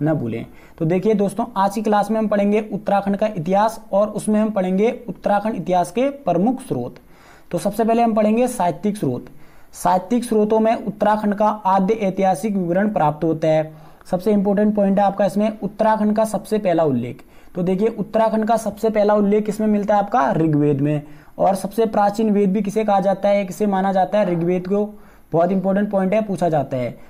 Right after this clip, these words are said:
और ऋग्वेद में उत्तराखंड को देवभूमि या मनुष्यों की भूमि कहा गया है। ये क्वेश्चन उत्तराखंड की परीक्षाओं में पूछा गया है। नेक्स्ट आपका देखिए, ऋग्वेद के ब्राह्मण ग्रंथ ऐतरेय ब्राह्मण में उत्तराखंड को कुरुओं की भूमि और उत्तर कुरु कहा गया है।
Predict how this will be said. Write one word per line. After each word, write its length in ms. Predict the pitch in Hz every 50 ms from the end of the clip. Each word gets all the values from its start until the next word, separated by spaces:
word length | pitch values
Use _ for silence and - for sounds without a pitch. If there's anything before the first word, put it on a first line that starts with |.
| - -
और 200 | - 185 190 180 170
ऋग्वेद 380 | 175 196 190 196 220 226 226
में 100 | 208 233
उत्तराखंड 600 | 240 - - 208 208 - 220 208 208 208 208 214 208
को 200 | 220 220 226 226 190
देवभूमि 640 | 160 160 175 196 214 202 175 180 185 190 196 196
या 100 | 208 214
मनुष्यों 480 | 208 190 180 180 180 180 - - 202 196
की 120 | 180 208 220
भूमि 300 | 185 165 160 170 196 214
कहा 260 | 214 180 156 160 165
गया 200 | 160 170 170 165
है। 180 | 170 190 196 185
ये 80 | 185
क्वेश्चन 320 | 175 185 175 156 - 202 226
उत्तराखंड 500 | 208 185 151 - 180 180 180 180 175 165
की 100 | 180 202
परीक्षाओं 420 | 196 180 165 160 156 - 165 165
में 120 | 180 202 208
पूछा 300 | 208 - 165 156 165 160
गया 180 | 147 131 120 117
है। 120 | 120 - - - - - - - - - - - -
नेक्स्ट 280 | 147 175 202 196 - 226
आपका 260 | 214 214 202 226 220
देखिए, 480 | 196 208 196 185 208 220 233 233 233 - - - - - - 143
ऋग्वेद 540 | 147 165 208 196 214 226 233 233 233 233 -
के 140 | 240 233 226
ब्राह्मण 460 | 175 147 147 156 160 170 190 220 220
ग्रंथ 340 | 202 190 190 196 190 - - - - - -
ऐतरेय 380 | 202 202 208 208 226 214 220 220
ब्राह्मण 380 | 202 185 160 160 170 180 180
में 140 | 180 180 190 196
उत्तराखंड 640 | - - 190 - - - 196 202 196 196 190 190
को 200 | 190 196 190 202 196 - - - -
कुरुओं 340 | 196 185 185 190 190 196 185
की 160 | 185 208 208 190
भूमि 280 | 160 170 170 185 190
और 340 | - - 175 190 196 196 - -
उत्तर 320 | - 151 - - 196 196
कुरु 260 | 196 - 190 220 277 285 277 - -
कहा 180 | 139 135 139 135
गया 200 | 131 127 123 117
है। 160 | 127 -